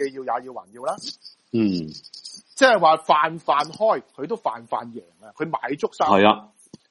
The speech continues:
Speaker 2: 係啊。
Speaker 1: 上盤、
Speaker 2: 即係一個
Speaker 1: 下盤、主客和佢買晒。
Speaker 2: 咪就係必勝客咯，佢就要做必勝客咯。
Speaker 1: 係咪？嗱，如果出咗事，就因為你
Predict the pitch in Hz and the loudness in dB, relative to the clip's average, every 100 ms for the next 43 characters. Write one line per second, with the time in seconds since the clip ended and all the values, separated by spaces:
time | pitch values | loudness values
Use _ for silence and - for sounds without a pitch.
0 | _ _ - 104 104 104 180 190 175 202 | _ _ 0 4 4 6 6 4 4 2
1 | 254 - 165 165 175 151 - _ _ _ | 6 6 8 6 4 0 -4 _ _ _
2 | _ _ _ _ _ _ _ - 185 247 | _ _ _ _ _ _ _ -6 2 4
3 | 196 170 139 160 175 156 170 151 - _ | 4 0 -2 0 0 2 2 0 -2 _
4 | _ - _ _ _ 120 127 127 - 175 | _ -20 _ _ _ -2 0 2 2 0
5 | 170 156 143 151 185 131 123 120 120 101 | 0 2 2 2 2 -2 0 -2 -2 -4
6 | 156 139 120 127 151 190 _ _ _ _ | -4 -4 -4 -4 -4 -10 _ _ _ _
7 | _ _ _ _ _ _ _ _ _ _ | _ _ _ _ _ _ _ _ _ _
8 | _ _ _ _ 151 175 226 123 _ _ | _ _ _ _ -4 -2 -2 -4 _ _
9 | 143 135 143 131 147 - 254 185 - 135 | -14 -8 -6 4 4 4 2 2 2 -6
10 | 110 - 143 233 233 190 127 | -6 -4 0 0 0 -2 -4